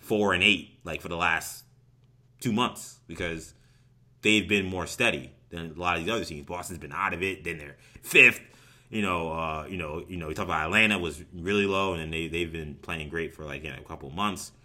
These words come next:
You know, Charlotte had the injury, so they were at a spot, and they've kind of taken a step back.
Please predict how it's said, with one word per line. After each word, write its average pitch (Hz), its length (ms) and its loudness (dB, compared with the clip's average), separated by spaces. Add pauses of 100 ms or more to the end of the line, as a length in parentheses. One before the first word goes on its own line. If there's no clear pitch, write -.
(200)
You 82 100 -8
know, 71 120 -6
Charlotte 110 500 6
had 95 160 4
the 113 140 8
injury, 80 340 0
so 82 200 -8
they 92 160 2
were 90 220 0
at 78 100 0
a - 20 -8
spot, 73 300 -4
and 78 180 -8
they've 78 180 -6 (300)
kind 80 200 -2
of 76 120 -10
taken 78 260 -8
a 69 40 -12
step 76 240 -12
back. 92 340 0